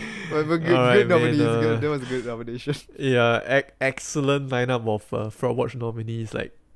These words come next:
Speaker 2: I, I think each one of them, they, they deserve their place in the gulags this week. But yeah, uh, once again, uh,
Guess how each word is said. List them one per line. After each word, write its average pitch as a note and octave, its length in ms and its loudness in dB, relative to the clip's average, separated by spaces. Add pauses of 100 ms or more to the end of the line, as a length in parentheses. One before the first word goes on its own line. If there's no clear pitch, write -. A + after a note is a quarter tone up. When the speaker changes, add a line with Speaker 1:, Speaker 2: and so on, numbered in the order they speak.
(800)
Speaker 2:
I, A2 160 0
I C3 40 0
think F3 220 -2
each F3+ 160 -6
one D3+ 160 0
of A#2+ 140 0
them, B2 220 0
they, A2 180 -4
they A2+ 180 -4
deserve B2 720 -2
their D#3+ 140 -2
place B2 400 -2
in A#2 80 -6
the A2 60 -10
gulags A#2 520 -6
this A#2 320 -8
week. A#2+ 240 -8
But A#2 320 -2 (720)
yeah, G3+ 320 -2
uh, C#3 260 2
once F3 200 -2
again, C#3+ 320 0
uh, A2+ 360 0